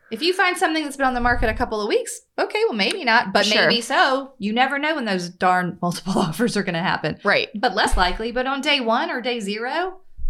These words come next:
Speaker 1: I mean, if it's the great house that you've been waiting for, you're not the only one who's been waiting for it.
Speaker 2: Mm-hmm.
Speaker 1: So I think that's, answers that question. Okay. How about,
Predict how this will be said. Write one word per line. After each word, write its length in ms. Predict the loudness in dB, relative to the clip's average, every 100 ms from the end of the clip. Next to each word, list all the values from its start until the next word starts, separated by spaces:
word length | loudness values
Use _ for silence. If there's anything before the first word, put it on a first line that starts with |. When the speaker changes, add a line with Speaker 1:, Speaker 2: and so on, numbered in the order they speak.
| 0 -4 -4
Speaker 1:
I 80 |
mean, 120 | 0 -2
if 100 | -2
it's 120 | -6
the 120 | -6
great 320 | 0 0 0
house 240 | 2 0 0
that 140 | -4
you've 140 | -6 -6
been 140 | -4
waiting 280 | -4 -6 -6
for, 240 | -4 -2 -2
you're 220 | -4 0
not 160 | 0
the 100 | 0
only 160 | -6 -4
one 120 | -6
who's 120 | -6
been 100 | -8 -8
waiting 260 | -6 -6
for 180 | -6 -10
it. 100 | -4
Speaker 2:
Mm-hmm. 380 | 0 2 4 2 -2 -16
Speaker 1:
So 460 | -10 -2 -2 -2 -6 _ -12
I 80 | -8
think 180 | -6 -4
that's, 320 | -6 -8 -18 _ _ _ _ _ _ -8
answers 300 | -4 -4 -2
that 180 | -2 -2
question. 480 | -6 -6 -12 -14 _ -8
Okay. 440 | -4 0 -2 -4 -18 _ _ _
How 300 | -2 -2 0
about, 640 | 0 2 2 0 -4 -18